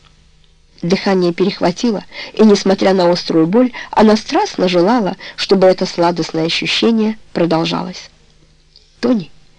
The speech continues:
сказал Роберт сдавленным голосом и сжал ей руку до боли. Лицо его побагровело, а глаза смотрели жадно и испуганно. Внизу, в заливе, громко выла сирена.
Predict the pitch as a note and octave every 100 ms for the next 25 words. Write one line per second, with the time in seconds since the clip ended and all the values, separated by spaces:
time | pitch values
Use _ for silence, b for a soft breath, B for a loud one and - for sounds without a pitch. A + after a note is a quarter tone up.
0 | _ - - F3 - - - - - F3
1 | D#3+ E3+ E3 E3 A#3 A3 - G#3 B B
2 | B A#3 A3+ G3 G3+ - F#3 E3+ E3 E3+
3 | - D#3+ D#3 - - - _ _ B B
4 | B G3+ A3 C4 B3 A3+ A3 - G#3+ G3
5 | G3 G3+ A3+ G#3 - B B B - G#3
6 | F3+ G3 - - F#3+ E3+ E3 E3+ D#3+ G3
7 | C4+ G#3 G#3+ - F3+ F3 - D#3+ - F3
8 | G3+ _ _ - - F#3+ F#3+ F#3 G3 G#3+
9 | - F3 F3 D#3+ G3+ C4 F3+ - B B
10 | - G#3 D4 E4 E4 B3 F#3 F3+ G#3+ -
11 | F#3+ D3+ E3